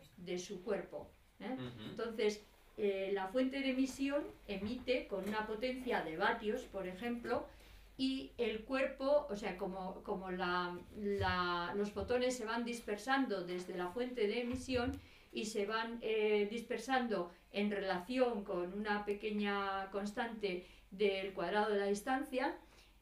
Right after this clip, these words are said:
Speaker 1: entonces, eh, van disminuyendo, ¿no? Entonces, una persona que está a determinada distancia de una fuente de emisión que emite a una potencia de,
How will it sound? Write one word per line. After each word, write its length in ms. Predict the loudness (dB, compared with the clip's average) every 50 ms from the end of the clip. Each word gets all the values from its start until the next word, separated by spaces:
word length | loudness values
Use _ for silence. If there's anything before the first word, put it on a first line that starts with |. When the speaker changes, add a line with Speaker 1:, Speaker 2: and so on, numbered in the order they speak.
| -12 -4 0
Speaker 1:
entonces, 840 | 0 2 2 2 2 4 4 4 4 2 2 2 2 0 -4 -6 0
eh, 460 | 2 4 4 4 4 2 0 -2 -4 -2
van 160 | -2 0 0
disminuyendo, 800 | 0 0 -2 0 0 0 0 0 0 -2 -2 -2 -2 -2 -4 -2
¿no? 160 | -2 -2 -2 -2
Entonces, 440 | 0 2 2 2 2 2 0 0 0
una 160 | 0 0 0
persona 360 | 0 0 -2 0 0 0 0
que 80 | 0 0
está 300 | -2 0 2 2 4 4
a 20 |
determinada 720 | 4 2 0 0 0 -2 -2 -2 -2 -4 -2 0 0 2
distancia 560 | 0 0 -2 -4 -2 -2 -2 -2 0 0 0
de 80 | 0 0
una 200 | 0 0 0 -2
fuente 420 | -2 -2 -2 -2 -2 0 0 0 0
de 120 | 0 0
emisión 420 | 0 0 0 0 0 -2 -2 -2 -2 -4 -6 -10 -14 -20 -20 -8 -4
que 140 | -2 -2 0
emite 520 | 0 -2 0 0 2 2 2 2 0 -4 -4
a 200 | -2 0 0 0
una 240 | 0 0 0 0 2
potencia 540 | 0 0 -2 -4 -6 -4 -2 2 2 4 4
de, 460 | 4 2 0 0 -2 -4 -4 -6